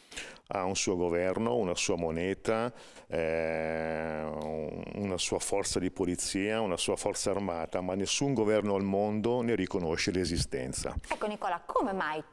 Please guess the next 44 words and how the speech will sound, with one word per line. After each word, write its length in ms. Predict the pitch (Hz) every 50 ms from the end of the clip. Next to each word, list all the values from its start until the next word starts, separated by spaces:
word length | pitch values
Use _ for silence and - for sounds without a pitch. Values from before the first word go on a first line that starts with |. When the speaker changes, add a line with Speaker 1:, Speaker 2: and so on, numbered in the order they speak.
| _
Speaker 2:
tu, 260 | - 254 277 330 381 - - - - _ _
eh, 320 | 202 185 175 170 165 165 -
ti 80 | - 214
sei 200 | - - 214 -
trovato 380 | - 220 196 190 170 - 196
lì? 100 | 170 127 - - - - - - - -
Speaker 1:
Allora, 420 | - 117 113 101 92 90 92 -
eravamo 840 | - 117 110 107 110 110 117 123 131 127 123 120 120 117 113 110
da 140 | 101 110 110
quelle 220 | - - 113 113 113
parti, 640 | - 110 101 95 98 - - - - 120 127 127
per 160 | 120 - - -
così 260 | - 101 95 90 95
dire, 260 | 92 87 92 98 92
in 100 | 90 87
Romania 480 | 87 98 101 101 101 104 104 101 101 92
con 140 | - 95 90
il 60 | 87
mio 100 | 85 90
amico 220 | 90 95 95 -
giornalista 440 | 95 92 98 101 101 92 110 107 -
per 140 | 107 113 104
fare 160 | - 92 90
un 80 | 92 90
servizio 720 | - - 101 101 95 92 101 107 - - - 113 117 113
per 240 | - - - 90 85
una 220 | 87 85 82 80
casa 260 | - - 90 90 92 92
automobilistica, 1040 | 92 90 87 85 104 107 98 - 98 95 95 98 92 95 95 90 - 101 - 95
per 120 | - - 92
un 60 | 90
fuoristrada 760 | - - 101 104 107 - - - 101 95 98 98 107 110 113
sui 180 | 107 - - 95
monasteri 400 | 90 92 90 90 - - 101 104
della 160 | 104 95 87
Bucovina 440 | 87 92 - - 90 80 87 90 95
in 80 | 95
Romania. 560 | 92 90 85 87 85 87 82 80 78 78 78 76 - - - - - - _ _ _ _
Allora 180 | - 90 104 117
abbiamo 200 | 113 110 101 92
detto, 260 | 87 87 82 - 90
già 140 | 85 98 101
che 120 | - 101
siamo 320 | - - 110 101 95 90